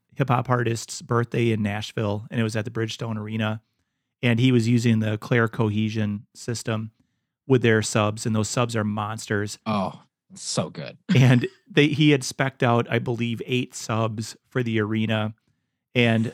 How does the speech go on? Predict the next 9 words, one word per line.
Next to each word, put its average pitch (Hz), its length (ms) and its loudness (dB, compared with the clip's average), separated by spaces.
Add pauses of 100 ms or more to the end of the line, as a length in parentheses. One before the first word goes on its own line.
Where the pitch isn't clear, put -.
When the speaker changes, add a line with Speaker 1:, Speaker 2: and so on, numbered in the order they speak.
Speaker 1:
they, 120 520 4
they 127 180 4
tested 127 480 2
it, 131 200 4
and 123 180 2
it 127 80 0
was 117 180 2
just, 123 240 0
like, 110 180 0